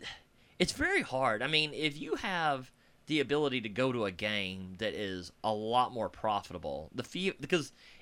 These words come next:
it's not only that the one, that it's bigger stakes than one three, a lot of times the game has been better. So, I mean, if it's a profitable five five, and, I mean, it's been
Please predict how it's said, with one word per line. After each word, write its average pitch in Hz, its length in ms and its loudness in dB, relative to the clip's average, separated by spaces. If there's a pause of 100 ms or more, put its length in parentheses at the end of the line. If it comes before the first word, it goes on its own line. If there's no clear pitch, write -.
it's 151 160 -2
not 226 160 4
only 196 220 2
that 139 240 2
the 113 140 2
one, 113 640 0
that 123 180 2
it's 107 420 -4 (200)
bigger 143 240 2
stakes 135 340 0
than 117 100 -4
one 104 180 -2
three, 95 400 0 (260)
a 120 40 -6
lot 131 300 0
of 330 60 -2
times 127 260 -6
the 110 60 -6
game 117 200 0
has 90 120 -6
been 90 280 -8
better. 80 420 -4 (1200)
So, 127 480 2 (360)
I 127 40 -4
mean, 104 400 -4 (120)
if 120 200 -2
it's 185 140 2
a - 40 -8
profitable 143 600 0
five 107 300 -2
five, 90 480 2
and, 120 140 -2
I 117 40 0
mean, 117 160 -2
it's 131 160 -2
been 139 360 0